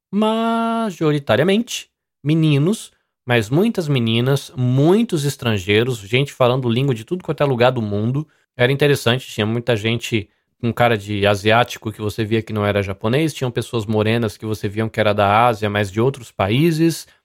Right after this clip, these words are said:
gente falando inglês, gente falando idiomas que você via que talvez fosse do norte da Europa, pessoas bem branquinhas, com cabelos bem loiros e olhos claros. Aí tinham homens e mulheres negras bem altas, possivelmente americanas ou de países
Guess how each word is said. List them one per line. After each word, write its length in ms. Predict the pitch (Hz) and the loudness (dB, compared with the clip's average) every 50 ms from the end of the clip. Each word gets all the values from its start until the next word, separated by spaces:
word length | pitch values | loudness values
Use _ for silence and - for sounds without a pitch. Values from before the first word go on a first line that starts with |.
| _ 113 | _ -12
gente 480 | 107 92 120 131 143 143 - - 131 | -4 0 0 2 2 0 -2 -4 -8
falando 480 | 113 - 127 117 117 117 120 120 110 113 | -2 2 2 2 2 2 0 0 0 0
inglês, 640 | 110 107 104 104 117 127 143 147 151 156 156 143 117 | -2 -2 -2 0 2 2 2 2 2 2 0 0 0
gente 320 | 107 117 120 127 - 127 | 0 0 0 0 -2 -6
falando 400 | 113 - 123 113 113 113 120 120 | -2 0 2 2 2 2 0 0
idiomas 540 | 120 123 113 107 110 110 117 120 113 107 - | -2 -2 0 2 2 2 2 2 0 -4 -4
que 100 | - 110 | -6 -6
você 260 | 107 113 - - 110 | -6 -4 -4 -4 -4
via 200 | 101 101 110 110 | -4 -2 -4 -4
que 100 | - - | -4 -4
talvez 320 | - 107 101 104 113 - | -4 -2 0 0 -2 -4
fosse 220 | - 113 107 - 107 | -4 -8 -12 -10 -8
do 100 | 104 104 | -8 -6
norte 440 | 98 101 104 113 123 123 - - 110 | -2 0 2 2 2 2 0 -4 -2
da 100 | 104 104 | 0 0
Europa, 420 | 98 95 104 113 135 135 - 110 | 2 2 4 2 2 2 0 -6
pessoas 480 | - - 104 - - 117 104 98 - _ | -8 -8 -10 -6 -4 -4 -6 -6 -12 _
bem 420 | _ - 113 113 107 147 202 233 | _ -20 -20 -12 -8 -4 -2 -2
branquinhas, 540 | 214 180 156 139 135 - 165 170 160 143 - | 0 -2 -2 -4 -2 -4 -4 -2 -2 -4 -4
com 140 | - - 135 | -4 -8 -8
cabelos 540 | - - 120 120 131 139 139 135 120 104 107 | -4 -4 -2 0 0 -2 -2 -2 -6 -8 -4
bem 180 | 107 120 151 | -2 -2 0
loiros 640 | 175 160 139 120 120 123 139 160 165 156 143 135 123 117 | 0 0 0 2 2 4 4 4 4 2 2 0 0 2
e 40 | |
olhos 280 | 120 123 131 123 113 - | 2 2 2 0 -2 -8
claros. 560 | - - 113 120 135 143 139 143 143 - - _ _ _ _ _ _ - | -2 2 4 4 4 4 4 0 -2 -4 -8 _ _ _ _ _ _ -2
Aí 200 | 113 117 123 131 | 0 2 2 2
tinham 480 | - - - 131 127 123 120 120 113 - _ _ _ - | 0 -4 -4 -2 0 0 0 -2 -4 -6 _ _ _ 0
homens 540 | 131 135 143 147 139 131 120 110 - - - | 2 2 4 4 2 0 0 -4 -6 -6 -4
e 60 | 127 | -2
mulheres 500 | 120 117 120 117 123 127 131 123 117 107 | 0 0 2 2 4 2 2 0 -2 -2
negras 460 | 107 117 131 143 139 123 123 113 98 101 | 0 2 2 2 2 0 -2 -4 -4 -2
bem 260 | 107 135 151 156 127 | 0 0 2 2 4
altas, 500 | 120 135 151 156 151 143 - 139 131 - | 4 4 4 2 2 0 -2 -2 -2 -4
possivelmente 680 | - - 110 - - 127 120 110 110 113 117 117 - 113 | -4 -8 -6 -4 -4 -4 -2 0 0 0 0 -2 -2 -2
americanas 680 | 110 104 98 98 - - 156 175 170 156 131 113 110 | -2 -2 -4 -4 -2 0 2 2 2 2 0 -2 -2
ou 100 | 110 123 | -2 -4
de 100 | 120 113 | -4 -4
países 640 | - - 113 110 110 117 123 117 107 104 98 - - | -4 0 0 2 2 2 0 -2 -4 -8 -12 -14 -18